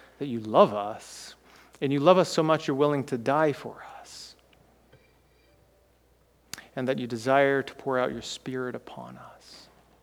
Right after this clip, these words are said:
And God, in this place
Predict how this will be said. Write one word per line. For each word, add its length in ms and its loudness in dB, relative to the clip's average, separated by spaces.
And 140 -10
God, 300 2
in 120 -2
this 200 -6
place 760 -4